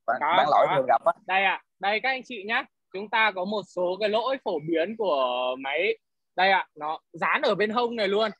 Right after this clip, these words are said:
Speaker 2: Đây, bên hông phía bên này là, ờ, phía bên, à, phải là dán các lỗi E không một này, E không hai, E không ba này,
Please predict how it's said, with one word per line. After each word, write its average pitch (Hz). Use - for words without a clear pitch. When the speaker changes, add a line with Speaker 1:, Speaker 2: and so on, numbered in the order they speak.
Speaker 2:
Đây, 196
bên 202
hông 214
phía 180
bên 214
này 180
là, 151
ờ, 147
phía 160
bên, 202
à, 196
phải 143
là 143
dán 151
các 220
lỗi 233
E 202
không 202
một 185
này, 151
E 196
không 220
hai, 208
E 208
không 214
ba 196
này, 147